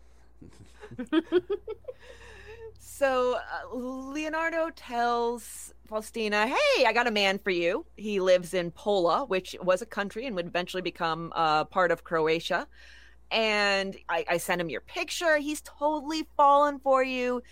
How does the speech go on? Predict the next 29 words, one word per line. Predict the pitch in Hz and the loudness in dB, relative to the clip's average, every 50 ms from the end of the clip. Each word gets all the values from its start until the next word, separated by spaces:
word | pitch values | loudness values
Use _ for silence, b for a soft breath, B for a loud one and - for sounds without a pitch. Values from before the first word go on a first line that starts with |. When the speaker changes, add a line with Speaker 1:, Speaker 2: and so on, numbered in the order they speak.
| B B B - | B B B -10
Speaker 2:
She | - 302 294 | -8 -8 -4
starts | - - 285 277 269 254 - - - - - | 0 4 6 6 4 4 0 -10 -16 -16 -8
making | - 226 240 240 240 240 247 | -2 0 0 0 0 -2 -2
arrangements. | 233 214 214 214 214 214 202 196 214 202 - | -2 0 0 0 0 -2 -2 -4 -6 -8 -8
She | 214 | -8
says, | 196 214 202 214 | -8 -8 -8 -8
"Okay, | 208 - 202 143 - - - - - - - - - - - - - - - - - - - - - - - | -4 -4 -4 -4 -4 -8 -16 -20 -20 -20 -20 -20 -20 -20 -20 -20 -20 -20 -20 -20 -20 -20 -20 -20 -20 -8 -4
Faustina, | - 233 247 - - 220 175 151 107 - - | -2 -2 -2 -2 -2 -2 -2 -2 -4 -2 0
I | - 180 | 0 0
need | 196 220 226 202 | 2 0 -2 -2
you | 247 | -2
to | 226 254 | -4 -2
give | 214 220 220 220 190 | 0 2 0 0 0
me | 208 208 202 | -2 -2 0
your | 190 185 170 | 0 0 2
life | 165 165 202 247 | 2 0 0 -2
savings, | - - 196 175 165 151 175 240 277 - - - B B B B B B B B - | -2 0 0 0 0 0 -4 -6 -10 -14 -18 -20 B B B B B B B B 0
and | 185 180 180 180 175 175 175 165 - 147 - - | 2 2 4 4 2 2 0 -4 -8 -14 -6 0
we'll | 170 190 185 185 | 2 2 4 2
use | 180 180 202 220 208 170 | 2 -2 -4 -6 -2 0
that | 190 180 185 160 - | 0 0 0 0 -4
to | - | -8
get | 214 - - 170 160 160 - - | -10 -4 -2 -2 -2 -2 -4 -8
you | 196 196 202 214 269 294 - - | -8 -8 -8 -8 -10 -12 -14 -12
to | - - 214 214 226 262 | -8 -4 -4 -4 -4 -4
Pola, | - - - - 190 170 160 156 147 147 170 226 B B B B B - | -6 -8 -2 2 4 4 4 4 2 2 0 -2 B B B B B -8
and | 156 | -6
you | 165 175 | -6 -6
can't | - - - - - 220 220 240 262 247 - | -6 -8 -10 -4 0 2 2 2 2 0 -4